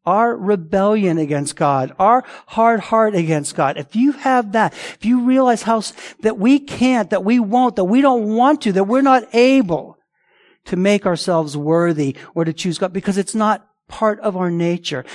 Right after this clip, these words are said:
and that he has to come and change us from the outside in. It's not from the inside out, man. It's from the outside in. He comes to us. Then everything else makes sense. Then you see the sovereign election,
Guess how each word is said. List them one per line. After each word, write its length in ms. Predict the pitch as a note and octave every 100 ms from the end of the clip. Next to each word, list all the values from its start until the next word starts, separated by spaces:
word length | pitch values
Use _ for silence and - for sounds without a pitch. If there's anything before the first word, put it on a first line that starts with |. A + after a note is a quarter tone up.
| -
and 100 | F3
that 80 | E3+
he 300 | - B3+ A#3+
has 240 | A3 F#3+
to 80 | F#3+
come 360 | F3+ G3+ G3 F#3+
and 240 | D#3+ D#3+
change 600 | - G#3+ A3 A3+ A3+ G#3+
us 560 | F3+ G#3+ G#3 D3 - - - -
from 180 | - G#3+
the 140 | F#3 F#3
outside 640 | G3+ B3 G#3+ - G#3 G3
in. 160 | A3 E3
It's 160 | D3+
not 160 | G3 G3
from 160 | A3
the 100 | G#3+
inside 460 | A3 A3 A3+ G#3 G#3
out, 320 | C4 B3 D3
man. 300 | D3+ F3+ G#3
It's 100 | E3+
from 120 | G3
the 100 | G3
outside 480 | G#3 A3+ B3 A3+ A3+
in. 280 | C#4 A#3+ E3+ - -
He 160 | G#3 A3
comes 280 | A3 G#3+ F#3+
to 100 | A3
us. 420 | B3+ G3+ E3+ - - - _
Then 220 | A3+ G#3+
everything 420 | G3+ G3 F#3 F#3 F3
else 260 | E3 D3
makes 260 | D3+ C#3 -
sense. 420 | C3+ B2 A2+ - - -
Then 200 | G#3+ G#3
you 140 | F#3
see 240 | D#3+ - F3
the 120 | D#3+
sovereign 480 | - D#3+ D#3 D3 D3
election, 600 | C3+ C#3 C3+ - C3+